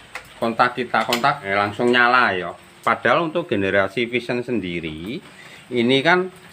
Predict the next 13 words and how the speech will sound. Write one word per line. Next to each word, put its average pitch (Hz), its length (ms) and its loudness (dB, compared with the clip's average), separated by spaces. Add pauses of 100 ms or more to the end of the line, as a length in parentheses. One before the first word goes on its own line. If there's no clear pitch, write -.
(260)
eh, 113 600 -2 (680)
untuk 131 240 4
lampu 131 240 2
depan 147 320 4
kan 170 160 2
dia 135 160 2
ngambil 143 400 0
dari 92 240 -4
sepul, 123 400 0
bukan 120 320 0
dari 104 320 -2
aki 104 480 0
ya. 85 160 -4